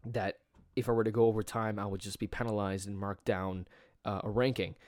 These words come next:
Now, who am I gonna believe? I am equally afraid of both, so I'm not really sure.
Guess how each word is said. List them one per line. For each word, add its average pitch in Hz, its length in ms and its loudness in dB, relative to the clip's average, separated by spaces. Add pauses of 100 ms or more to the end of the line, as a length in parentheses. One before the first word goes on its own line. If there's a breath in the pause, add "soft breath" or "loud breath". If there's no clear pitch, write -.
(140 soft breath)
Now, 113 280 0 (100)
who 147 80 4
am 139 100 4
I 139 80 4
gonna 131 200 2
believe? 131 600 4
I 123 120 8
am 120 180 4
equally 156 680 2
afraid 139 360 8
of 98 160 2
both, 107 480 8 (340 soft breath)
so 110 360 2
I'm 131 280 6
not 127 240 6
really 113 360 4
sure. 98 520 2